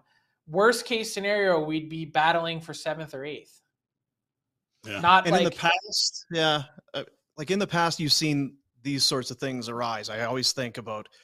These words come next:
Speaker 3: you know, Lu-, Luc Robitaille. He was just such a great L A King. There's some guys that leave and then they come back. I mean, David Perron was in Saint Louis how many times?
Speaker 2: Mm-hmm.
Speaker 3: But because of the numbers and the salary and everything else,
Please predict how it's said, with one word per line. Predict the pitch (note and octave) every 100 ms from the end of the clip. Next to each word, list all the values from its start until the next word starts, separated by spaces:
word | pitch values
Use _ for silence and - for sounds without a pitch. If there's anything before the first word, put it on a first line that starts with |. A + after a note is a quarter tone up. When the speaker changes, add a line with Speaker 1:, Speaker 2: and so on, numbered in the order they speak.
| _ _ _
Speaker 3:
you | A2+
know, | G#2
Lu-, | B2+ -
Luc | C#3 D#3
Robitaille. | C#3 C#3 C3 C3 - G#2+ F#2
He | G2+ A#2
was | A#2+
just | A#2+ -
such | D3 C#3
a |
great | A#2 B2+ B2
L | A#2 A#2
A | A2
King. | - C3 G#2 G2+
There's | A#2
some | - F#3+
guys | G3 F3 D3+
that | C3+
leave | B2 F3+ G3+ G3
and | D#3+
then | D3+
they | C#3+
come | C#3 B2+
back. | D#3 D#3+ D3+ C3+ D3
I | C3
mean, | B2+
David | F3 F3 -
Perron | D#3 D#3 C3+
was | A#2+
in | A#2
Saint | D3+ C#3+
Louis | C3+ C3+ -
how | D#3 E3+
many | C#3+ B2
times? | - C#3+ C#3+ G2 -
Speaker 2:
Mm-hmm. | C#3 C3 - -
Speaker 3:
But | D#3+
because | E3+ - F#3+ G3
of | D#3+
the | D3+
numbers | D3+ F#3 E3+ D#3 C#3
and | C3+
the |
salary | B2+ - D#3 E3 D#3 C3+
and | B2+
everything | D3+ D3+ D3 C3+
else, | C3+ A#2 F#2+ - -